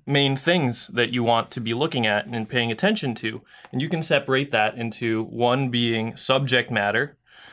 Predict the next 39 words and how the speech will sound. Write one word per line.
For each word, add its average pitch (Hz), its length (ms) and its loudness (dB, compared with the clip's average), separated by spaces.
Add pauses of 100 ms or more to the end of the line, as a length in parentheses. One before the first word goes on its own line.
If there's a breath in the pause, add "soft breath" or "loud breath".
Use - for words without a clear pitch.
(100)
which 123 220 0
is 117 280 0
exactly 131 680 2
what 123 240 0
you 120 140 0
see 117 500 0
in, 113 280 -2
uh, 110 320 2
as 120 200 -2
objectively 123 680 0
as 120 160 0
you 120 120 -4 (160)
possibly 123 420 0
can. 107 320 -2 (320 loud breath)
And 131 140 2
then 135 140 4
there's 127 180 2
the 123 100 2
content. 185 720 0
There's 135 220 0
a 127 60 -2
difference 135 440 2
w-, 113 160 -6
between 123 300 0
those 156 240 2
two 117 80 -8
because 113 220 -4
content 208 600 0 (540 loud breath)
is, 139 760 2 (320)
uh, - 260 -10 (120)
a 156 120 4
lot 170 180 6
more 175 120 6
subjective. 147 540 2
The 117 60 0
content 175 520 0
of 127 100 -2
a 120 60 0
painting 127 600 -2